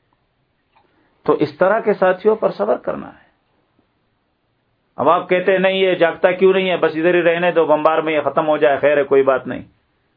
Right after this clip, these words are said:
نعوذ باللہ۔ اور کچھ وہ ہیں جیسے میں نے ابھی آپ کو کہا کہ تھوڑی سی ایسی کر کر آواز آ جائے تو فوراً وہ جاگ جاتا ہے۔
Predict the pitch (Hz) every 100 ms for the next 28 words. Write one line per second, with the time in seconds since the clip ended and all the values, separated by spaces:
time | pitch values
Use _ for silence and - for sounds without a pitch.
0 | _ _ _ 107 120 139 131 127 127 123
1 | 110 - _ _ _ _ _ _ _ _
2 | _ _ - 127 131 165 165 196 208 185
3 | 185 185 180 175 175 160 170 160 160 165
4 | 160 151 156 151 - 165 170 165 160 143
5 | - 160 156 160 156 151 160 156 151 151
6 | 127 104 131 151 151 147 147 139 139 135